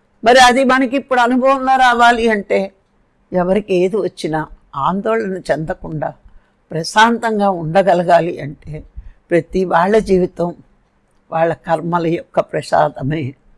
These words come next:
ఎవరెవరి జీవితాలు కూడా భగవంతుడు వాళ్ళ కర్మలను బట్టే ఇచ్చాడు, వాడు కోరుకున్న దాన్ని బట్టి ఇచ్చాడు. అంతేకాని నేను ఎక్కువ, ఆయన తక్కువ కాదు. ఆయన మానవుడు కాదుగా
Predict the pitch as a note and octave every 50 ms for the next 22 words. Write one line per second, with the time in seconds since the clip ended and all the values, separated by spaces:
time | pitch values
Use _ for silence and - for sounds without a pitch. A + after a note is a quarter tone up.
0 | _ _ _ _ _ _ _ _ _ _ _ _ _ _ _ _ _ _ - G3
1 | G#3+ A#3+ C4 C4 C4 B3+ B3+ A3 G#3+ F3+ A3 A3+ A#3+ A3+ - - A#3+ A3+ A3+ A3+
2 | - G#3+ G#3 G3+ G3 F#3+ - - _ _ _ _ _ _ _ _ _ _ _ _
3 | _ _ _ _ _ E3+ E3+ F3+ D#3 E3+ F#3 G3+ G3 G3 F#3+ G#3+ G3 F#3 F3 D3
4 | C3 C#3+ - - - - - - _ - - - _ _ _ - - _ _ _
5 | _ - E3+ D#3 E3 F3+ F3+ - - F3 F3 F3+ G3 G#3+ A3+ A#3+ A#3+ A#3 G#3 G#3
6 | G3 G3+ - - G3 F3 D3 - - - D#3+ C#3+ C3+ - - _ _ _ _ _
7 | - D3 D#3+ E3 F3 - _ E3 E3+ F3 F#3 - F#3+ F3 F#3 F3+ D#3+ E3 D3+ D3+
8 | E3+ F#3+ G3 E3+ G3+ G#3 G3+ - - A#3+ A#3 A3 G3+ - - - C3+ - - -
9 | _ _ _ _ - _ _ - - - _ - _ _ _ - E3+ F3 D#3+ -
10 | G3+ G3+ G3+ - G3 F#3 F#3+ F#3 E3+ D3 D#3 E3 F#3 F#3+ G3 F#3+ - _ A#3 G#3+
11 | G#3 G3+ G3 G3+ F#3+ F#3 - F#3+ E3+ - _ D#3+ E3 E3 D#3+ - - D3+ C#3+ D#3
12 | D#3 D#3+ D#3 E3+ E3+ E3+ D3+ D3+ D#3 F#3 G3 G3+ G3+ A3+ - G#3 F#3+ G3 G3+ G#3
13 | - G#3 G#3